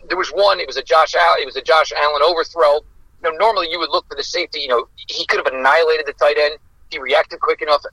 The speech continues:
made the interception. I think he definitely jumped himself up into some people's eyes and named that people are gonna wanna know more about in Indy.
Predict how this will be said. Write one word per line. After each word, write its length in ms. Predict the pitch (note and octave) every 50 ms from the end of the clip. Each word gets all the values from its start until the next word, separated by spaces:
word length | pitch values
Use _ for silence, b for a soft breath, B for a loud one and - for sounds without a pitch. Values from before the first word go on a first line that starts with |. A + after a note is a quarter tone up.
| B2+
made 180 | B2+ C#3 E3 D#3
the 120 | D#3+ D#3
interception. 540 | D#3+ D3 C#3+ - - D#3 D3+ - - F3+ E3 - - - - - - -
I 100 | - -
think 180 | - - - -
he 220 | - G3 F3 - - _ _ _ -
definitely 380 | - D3 D3 - - F3 D3+ B2+ A2+ -
jumped 260 | - - C#3+ D3 -
himself 360 | D#3+ D3+ - - - C#3+ C3+ -
up 160 | E3 - - E3
into 220 | D3 C#3+ C#3 - - -
some 140 | - C#3+ -
people's 280 | - - - D3 B2+ C3+ C3+ C#3
eyes 140 | C#3+ C3+ B2+
and 100 | A#2+ B2
named 200 | C3 C#3 D3+ C#3+
that 100 | C3+ B2+
people 160 | - C#3+ D3 D3+
are 60 | C#3
gonna 200 | C#3+ C#3 C#3 C3+
wanna 220 | C#3 C#3 C#3 C3+ C#3
know 100 | C#3 C#3
more 220 | C#3 C#3+ C#3+ C#3+
about 220 | C#3+ C#3 C#3 C#3 C#3 - -
in 120 | - D3 C#3+
Indy. 260 | - D3+ D3+ D3